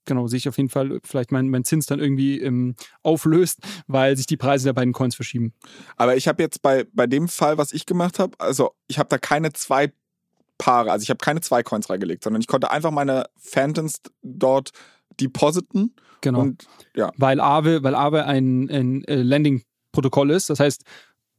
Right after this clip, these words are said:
Speaker 1: jemand anderes, also da, da gibt's einen großen Pool, du hast jetzt quasi in diesen Pool reingezahlt und aus diesem Pool werden, äh, Darlehen rausgegeben.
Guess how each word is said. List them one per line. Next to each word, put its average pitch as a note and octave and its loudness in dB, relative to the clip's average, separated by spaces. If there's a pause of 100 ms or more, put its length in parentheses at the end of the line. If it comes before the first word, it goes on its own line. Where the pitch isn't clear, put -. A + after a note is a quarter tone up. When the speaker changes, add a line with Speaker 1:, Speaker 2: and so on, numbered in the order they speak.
(380)
Speaker 1:
jemand D3+ 0
anderes, F#3 2
also C3 2
da, C3 -4 (140)
da C#3+ -6
gibt's D3+ -2
einen D3 -2
großen D3 0
Pool, A3 2
du D#3 2
hast D#3+ 0
jetzt D3 -2
quasi D3 2
in D#3+ 2
diesen C#3 0
Pool A3 0
reingezahlt F#3+ 2 (300)
und - -6
aus D#3 2
diesem D3+ -2
Pool F#3 0
werden, D3 2 (100)
äh, D3 -4
Darlehen C#3+ 2
rausgegeben. B2 -2